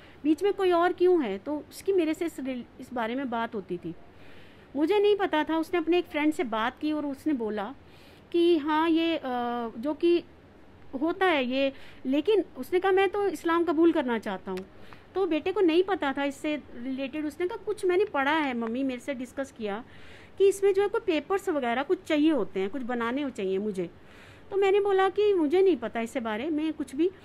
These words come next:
तो उसके फ्रेंड ने बोला कि "हाँ, मैं एक सर को जानता हूँ, वो इसमें तुम्हारी हेल्प कर सकते हैं पेपर्स वगैरह तुम्हारे बनाने में।"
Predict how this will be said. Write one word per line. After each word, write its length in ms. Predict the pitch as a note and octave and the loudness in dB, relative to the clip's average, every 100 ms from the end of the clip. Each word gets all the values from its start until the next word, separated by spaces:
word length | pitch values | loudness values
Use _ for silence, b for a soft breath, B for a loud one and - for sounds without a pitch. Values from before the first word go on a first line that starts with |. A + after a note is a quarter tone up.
| B B | B B
तो 60 | F#4+ | -6
उसके 140 | F#4+ | -4
फ्रेंड 260 | G#4 E4+ E4 | -2 2 2
ने 60 | F4 | 4
बोला 260 | D#4+ D#4 | 2 0
कि 100 | E4 | 0
"हाँ, 240 | F4 C#4+ C#4 | 0 2 0
मैं 120 | D4+ | 0
एक 220 | C4+ C4 | -4 -6
सर 180 | - C#4 | -4 -4
को 140 | D#4+ | -2
जानता 380 | B3 A3 G3+ G#3+ | -4 -4 -4 -6
हूँ, 180 | C#4 F4+ | -4 -2
वो 240 | C#4+ C4+ | -2 -2
इसमें 380 | C4+ - C#4 C4+ | -2 -4 -4 -6
तुम्हारी 540 | - - - D#4 E4 | -8 -14 -6 0 2
हेल्प 260 | D#4 D4 D#4 | 2 0 -2
कर 100 | C#4+ | -4
सकते 280 | C#4 B3+ F#4 | -4 -4 -2
हैं 100 | F#4+ | -2
पेपर्स 400 | D4+ - C#4 C4+ | -4 -4 -4 -4
वगैरह 280 | A#3+ G#3+ C4 | -6 -4 -4
तुम्हारे 320 | D4+ C4 B3+ | -4 -4 -2
बनाने 420 | A#3 A3+ G3+ F#3+ | -2 -2 -2 -2
में।" 180 | F3 | -4